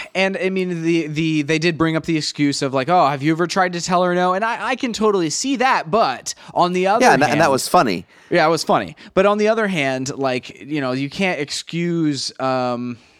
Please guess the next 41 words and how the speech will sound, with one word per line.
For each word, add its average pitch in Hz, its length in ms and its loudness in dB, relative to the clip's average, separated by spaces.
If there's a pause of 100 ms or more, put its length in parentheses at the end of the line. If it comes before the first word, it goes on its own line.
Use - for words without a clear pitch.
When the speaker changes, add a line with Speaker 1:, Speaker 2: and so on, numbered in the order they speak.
(320)
Speaker 1:
something 175 320 -2
that 156 60 0
is, 135 220 -2
is 127 260 -4
somewhat 175 300 -2
out 156 180 0
of 131 100 -8
character, 208 400 0
first 185 300 -4
of 170 80 -2
all, 165 140 2
like 151 160 -4
you 170 80 -6
said, 104 340 -8 (320)
and 147 540 2
is 131 280 -2
also, 170 480 0
like, 127 280 -2
i-, 156 120 -2
if, 151 220 -6
if 170 200 0
anything, 143 520 -2
her 151 180 -4
mother 180 280 0
being 151 260 0
there 131 160 -2
was 120 140 -4
more 156 240 2
of 131 80 -2
a 120 80 -2
hindrance 151 640 -2
to 123 260 -4
Felicity 120 520 -6
dealing 120 360 -4
with 117 160 -6
things 117 480 -8 (220)
than 135 120 -2
it 131 120 -4
was 120 160 -4
a 113 80 -4
help. 107 320 -10